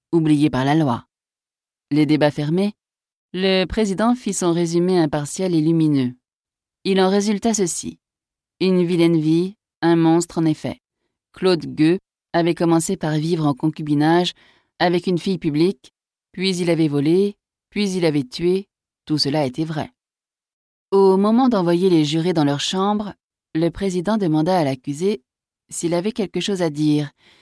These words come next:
sur la position des questions. « Peu de choses »,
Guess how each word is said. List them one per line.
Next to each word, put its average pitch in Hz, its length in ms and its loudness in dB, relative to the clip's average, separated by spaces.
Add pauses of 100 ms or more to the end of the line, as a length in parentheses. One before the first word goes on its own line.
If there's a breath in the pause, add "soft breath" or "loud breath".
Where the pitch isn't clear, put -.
(280 soft breath)
sur - 260 -4
la 143 120 0
position 143 400 -4
des 147 120 -2
questions. « 147 480 -6 (760)
Peu 190 120 2
de 180 140 2
choses », 175 440 -2